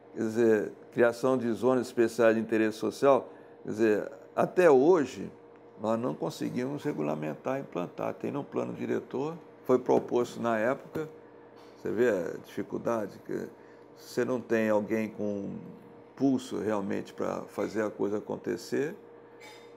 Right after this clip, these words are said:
espera que, eh, empreiteiros ou, né, grandes empresas venham e façam. Você tem que procurar, né, a parceria, tentar viabilizar a coisa junto, né? Não esperar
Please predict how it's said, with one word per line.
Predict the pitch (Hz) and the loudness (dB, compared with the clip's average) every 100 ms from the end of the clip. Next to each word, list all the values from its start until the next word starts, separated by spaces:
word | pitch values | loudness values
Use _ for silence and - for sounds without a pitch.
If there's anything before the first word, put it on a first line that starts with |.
| - - | -20 -14
espera | - - 139 131 135 143 | -12 2 6 8 6 2
que, | - 143 151 147 - - - 80 | 0 2 2 -2 -8 -16 -12 -6
eh, | 101 113 110 110 110 107 104 104 | -2 -2 -2 -2 -2 -4 -4 -4
empreiteiros | 131 143 120 - 123 156 160 135 110 104 104 | 4 6 6 4 2 6 6 6 2 -2 0
ou, | 113 110 107 107 107 101 101 101 - | 0 2 0 -2 -2 -2 -2 -4 -6
né, | 104 117 117 107 - - 95 | -4 -2 -2 -4 -8 -12 -4
grandes | 113 120 113 | 0 0 0
empresas | 120 110 120 131 131 117 | -4 4 6 6 6 6
venham | 131 151 196 | 6 6 2
e | |
façam. | 214 - 120 107 - - - - - - | 2 4 4 2 -6 -14 -16 -20 -18 -10
Você | 98 127 | -2 -2
tem | - 135 147 | 0 0 0
que | 98 110 101 - - - - | -2 -2 -4 -10 -20 -20 -8
procurar, | - - - 180 202 220 127 87 82 - | -2 -2 2 2 4 4 2 0 -6 -12
né, | - 120 113 113 110 | -6 -6 -4 -6 -8
a | |
parceria, | - 120 - 107 98 123 120 95 - - - - - - | -2 -2 0 -2 0 0 0 -2 -8 -20 -20 -20 -20 -6
tentar | - 117 - 135 180 123 | -2 0 4 6 6 4
viabilizar | 104 113 98 107 101 110 104 | 4 4 4 0 0 0 0
a | 101 | 0
coisa | - 101 98 | -2 0 -2
junto, | 95 98 92 - 101 | -4 -6 -8 -8 -6
né? | 120 107 | -4 -4
Não | 98 160 202 | -2 -2 -2
esperar | - 117 107 113 107 | 0 2 6 4 2